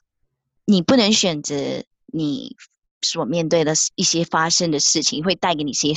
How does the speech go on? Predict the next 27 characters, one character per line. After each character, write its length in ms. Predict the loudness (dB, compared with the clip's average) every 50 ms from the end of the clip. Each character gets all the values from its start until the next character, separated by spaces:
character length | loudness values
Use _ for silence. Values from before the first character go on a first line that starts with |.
| -2 -2 0
发 160 | -2 0 0
生 160 | 0 -2 -2
一 20 |
些 180 | -4 -2 -2 -2
什 200 | -2 -2 -2 -4
么 100 | -4 -4
事 220 | -2 -2 -2 -2 0
情， 300 | 0 0 -2 -2 -8 -10 -10
就 140 | -8 -6
是， 480 | -6 -6 -6 -6 -6 -6 -8 -8 -10 -14 _ _ _ _ _ _ _ -8
嗯， 300 | -6 -6 -6 -6 -8 -10 _ -2
但 180 | 0 0 0
你 60 | 0
可 160 | -2 -2 -2 -2
以 40 |
选 280 | 0 0 -2 -2 -4 -4
择 140 | -4 -6 -4
你 180 | -4 -6 -4
去 160 | -4 -4 -4 -4
面 280 | -4 -4 -4 -4 -4
对 140 | -2 -2 -2
的 80 | 0 0
心 240 | -2 -2 -2 -4
情 220 | -6 -6 -6 -8 -10
及 160 | -12 -12 -8 -6
感 160 | -6 -6 -6 -6 -4
受。 400 | -4 -2 0 -2 -4 -4 -8